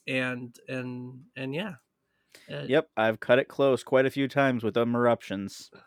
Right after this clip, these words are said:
Speaker 1: Interesting. Interesting. Oh, well,
Speaker 2: How about
Speaker 1: um,
Speaker 2: yourself? What have you been playing?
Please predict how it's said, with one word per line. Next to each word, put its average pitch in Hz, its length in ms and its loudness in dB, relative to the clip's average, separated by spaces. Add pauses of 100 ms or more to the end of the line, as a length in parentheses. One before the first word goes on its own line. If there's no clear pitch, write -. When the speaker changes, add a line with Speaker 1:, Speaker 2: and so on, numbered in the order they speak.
(600)
Speaker 1:
Interesting. - 800 -12 (220)
Interesting. 143 840 -8 (880)
Oh, 269 500 -6
well, 196 800 2 (440)
Speaker 2:
How 160 440 -4
about 185 180 10
Speaker 1:
um, 170 60 4
Speaker 2:
yourself? 104 380 4
What 160 120 6
have 131 80 2
you 113 80 2
been 98 140 -4
playing? 90 320 -6